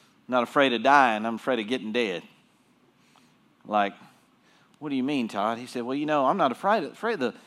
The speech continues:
passing from this life to the next life. It's the fear of getting eaten by an alligator that I'm a fear, I got a legitimate fear of, you know?" And I always thought that was so true. I'm not afraid of dying. I'm just afraid of getting dead. You know, it's, it's that,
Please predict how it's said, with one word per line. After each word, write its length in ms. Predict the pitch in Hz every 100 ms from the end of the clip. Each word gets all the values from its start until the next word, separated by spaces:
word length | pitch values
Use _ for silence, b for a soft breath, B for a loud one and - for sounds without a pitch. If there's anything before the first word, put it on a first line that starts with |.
| b b
passing 340 | 156 156 151 143
from 180 | 123
this 200 | 117 175
life 220 | 151 131 127
to 80 |
the 60 | 117
next 280 | 135 208 -
life. 280 | 113 107 135
It's 140 | -
the 120 | 123
fear 260 | - 175 160
of 60 |
getting 180 | 139 135
eaten 180 | 165 147
by 120 | 123
an 80 | 113
alligator 460 | 214 208 117 113 104
that 120 | 110
I'm 140 | 117 113
a 40 |
fear, 380 | - 262 190 117 123
I 120 | 143
got 160 | 151
a 100 | 123 110 - 147
legitimate 460 | 139 165 180 127
fear 320 | - 285 196 117
of, 240 | 95 98
you 80 | 123
know?" 220 | 143 165 b b b b b b b _ b b b _ _ _ _ -
And 120 | 151
I 20 |
always 240 | 175 170 -
thought 220 | 180 156
that 140 | 156
was 100 | 147
so 160 | - 147
true. 380 | - 254 190 127
I'm 80 |
not 140 | 208 175
afraid 300 | 131 233 175
of 80 | 139
dying. 320 | 247 269 165
I'm 80 | 180
just 140 | 180
afraid 300 | 208 196 156
of 20 |
getting 240 | 196 151 151
dead. 320 | 208 110 87 b b b b -
You 80 | 139
know, 220 | 143 131
it's, 240 | 120 -
it's 120 | 127
that, 140 | -